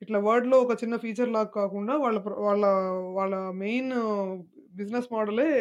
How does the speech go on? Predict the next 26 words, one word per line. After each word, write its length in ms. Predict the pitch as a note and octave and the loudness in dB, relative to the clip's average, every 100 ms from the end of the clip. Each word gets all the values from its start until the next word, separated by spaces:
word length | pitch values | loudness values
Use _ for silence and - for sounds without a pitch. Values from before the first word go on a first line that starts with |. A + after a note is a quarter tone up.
| G3+ | 0
ఆ 140 | G#3 | -4
క-, 180 | G3+ G3+ G3 F#3 | -4 -4 -4 -6
ఆ 120 | - G3 | -6 -6
సాఫ్ట్‌వేర్, 460 | G3 G3 - G3 F3 | -4 -8 -6 -8 -8
ఆ 100 | F3+ E3+ E3+ F#3+ | -10 -12 -12 -6
రైటింగ్ 340 | G3+ G#3 A3 | -6 -4 -6
అసిస్టెంట్స్ 500 | G3 F#3+ - F#3+ - | -6 -10 -18 -18 -18
చేసేది. 380 | - F#3 - E3 _ _ _ _ _ _ _ - | -14 -14 -14 -20 _ _ _ _ _ _ _ -10
ఇప్పుడు, 280 | G#3 A3 B3 A#3 A3+ G#3+ G#3+ G3+ F#3+ F#3 F#3+ - - | -6 -2 2 4 4 4 4 2 -2 -8 -14 -18 -20
ఆహ్, 420 | - C#2+ C#2 - - _ _ _ _ _ _ - G#3+ | -20 -18 -18 -20 -20 _ _ _ _ _ _ -18 -6
రైటర్స్ 480 | G#3 A#3 D4 C#4+ | -2 0 0 0
అని 140 | D4 C#4+ | -2 -2
అనుకోలేదు 460 | C4 B3 C4+ B3+ | -4 -2 2 2
కానీ 240 | A3+ A#3 E4 D#4+ | 2 -2 -2 -2
యూనివర్సిటీల్లో 580 | C4 C4+ C4 B3+ A#3 | -2 -2 -4 -4 -2
చదువుకునే 420 | A3+ G#3+ A3 A3 G#3+ | 0 0 -2 -2 0
వాళ్ళు 260 | G3+ G3+ | 0 0
కానీ, 260 | G3 G3 G3+ G3+ | 0 0 0 -4
బిజినెస్, 420 | F#3+ G3+ A#3 - - - | -4 -4 -4 -6 -10 -2
ఆహ్, 420 | G3+ G3 F#3 F#3 F#3+ - - | 0 2 0 -4 -6 -10 -14
కోసం 280 | - G3 A3 G#3+ | -8 -4 -2 -2
రాయాల్సి 420 | G3 G3+ G3+ G3+ | 0 0 0 -4
వచ్చేవాళ్ళు 440 | F#3+ G3 F#3+ F#3 | -8 -8 -8 -8
కానీ 200 | F#3 F#3 F#3+ | -8 -10 -8
చాలామంది, 540 | G3+ G#3+ G#3+ A3 C4+ B3+ G#3 G3+ _ _ _ _ _ _ _ | -4 -4 -4 -4 -2 -2 -2 -6 _ _ _ _ _ _ _
ఆహ్, 380 | - D2+ D2+ | -20 -18 -18